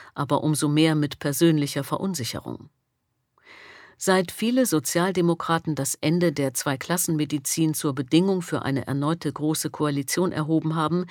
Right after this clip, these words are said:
ist für die Betriebsräte der Privatassekuranzen eine aufwühlende Zeit angebrochen.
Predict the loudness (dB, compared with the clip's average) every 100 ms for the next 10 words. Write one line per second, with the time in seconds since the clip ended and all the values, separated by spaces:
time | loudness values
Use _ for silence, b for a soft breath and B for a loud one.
0 | B B B B -4 0 0 0 0 -2
1 | -2 -4 -2 0 0 0 -2 -2 -2 -2
2 | 0 -2 -2 -4 -2 -2 0 2 2 2
3 | 0 0 B B 0 2 2 0 -2 -2
4 | 0 2 2 0 -2 0 0 -2 -2 -4
5 | -4 -4 -6 -6 -10